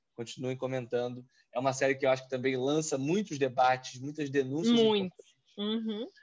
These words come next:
Speaker 2: Inclusive, a
Speaker 1: É,
Speaker 2: série
Speaker 1: e
Speaker 2: traz também
Speaker 1: longe
Speaker 2: toda a questão policial, né, por dentro, que isso a gente não tem no livro do,
Speaker 1: É.
Speaker 2: da
Speaker 1: É,
Speaker 2: quadrinha.
Speaker 1: exato, tem toda aquela história
Speaker 2: Uhum.
Speaker 1: da, da, da polícia, enfim, que, que dá um gás na história, que dá uma
Speaker 2: Uhum.
Speaker 1: agilidade pra ela,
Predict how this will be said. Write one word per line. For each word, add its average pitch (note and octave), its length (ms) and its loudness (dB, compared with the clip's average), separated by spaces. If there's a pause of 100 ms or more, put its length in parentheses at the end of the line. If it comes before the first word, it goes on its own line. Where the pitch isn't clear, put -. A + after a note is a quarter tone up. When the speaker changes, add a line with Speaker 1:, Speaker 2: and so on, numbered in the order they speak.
(140)
Speaker 2:
Inclusive, A#3+ 400 4
a C4 100 10
Speaker 1:
É, B3 100 6
Speaker 2:
série B3+ 220 8
Speaker 1:
e - 80 -12
Speaker 2:
traz A#3+ 200 6
também C#3+ 200 6
Speaker 1:
longe - 140 4
Speaker 2:
toda A#3+ 140 2
a B3 40 2
questão B3+ 320 -2
policial, A#3 680 4
né, F#3 260 -2 (120)
por F#3 160 -2
dentro, F#3 380 0
que - 140 -6
isso F3 200 -10
a F3+ 180 -4
gente F#3 240 -8
não F#3 100 -6
tem F#3+ 180 -6
no F#3 100 -6
livro F3 360 -6
do, D#3 100 -12
Speaker 1:
É. A2 340 -2 (1400)
Speaker 2:
da G#3 100 -6
Speaker 1:
É, A#2 60 0
Speaker 2:
quadrinha. D#3+ 480 6
Speaker 1:
exato, C3 440 4
tem C3+ 140 -2
toda G3 220 2
aquela F#3 260 0
história D#3+ 300 0
Speaker 2:
Uhum. C3+ 40 -6
Speaker 1:
da, B2+ 140 0
da, A2+ 180 -6
da A2 140 -16
polícia, A#2+ 480 -4
enfim, A2+ 360 -10 (480)
que, B2 240 -4
que B2+ 140 -6
dá B2+ 180 4
um C3+ 220 0
gás C#3 440 4
na A#2+ 100 -4
história, B2 400 0
que - 80 -12
dá A#2 120 -4
uma B2+ 100 0
Speaker 2:
Uhum. G#2 60 4
Speaker 1:
agilidade A#2+ 560 -4
pra A#2 180 -2
ela, A#2+ 340 0